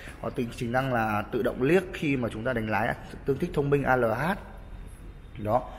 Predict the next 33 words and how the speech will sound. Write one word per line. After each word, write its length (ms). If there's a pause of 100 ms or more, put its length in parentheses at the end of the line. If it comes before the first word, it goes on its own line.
(360)
Và 480
toàn 160
bộ 140
các 120
phiên 340
bản 240
ví 80
như 140
là 400
đều 200
được, 220
ừm, 560 (220)
khoảng 320
sáng 380
gầm 280
hay 140
là 120
khung 680
gầm, 260
tất 260
cả 200
các 100
thứ 100
là 100
như 180
nhau 280
hết 180 (500)
cho 180 (340)
tất 260
cả 200
các 100
phiên 160
bản. 180